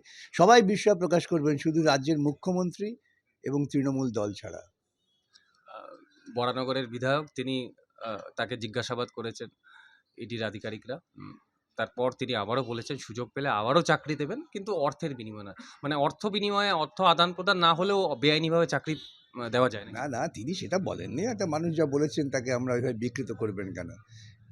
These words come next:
Speaker 1: তিনি যে তার ইচ্ছার কথা বলেছেন, যে তার ইচ্ছা আছে বেকারদের চাকরি দেওয়ার,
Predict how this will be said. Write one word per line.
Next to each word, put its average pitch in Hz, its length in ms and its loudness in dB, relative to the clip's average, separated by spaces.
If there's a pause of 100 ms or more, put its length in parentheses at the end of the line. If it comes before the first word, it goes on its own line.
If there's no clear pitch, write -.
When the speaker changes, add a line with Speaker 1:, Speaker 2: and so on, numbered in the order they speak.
Speaker 1:
তিনি 123 160 -8
যে 151 60 -4 (100)
তার 165 180 4
ইচ্ছার 220 420 4
কথা 139 240 2
বলেছেন, 101 520 -8
যে 104 160 -8
তার 131 180 0
ইচ্ছা 123 360 2
আছে 220 200 4
বেকারদের 156 560 2
চাকরি 113 300 0
দেওয়ার, 98 260 -4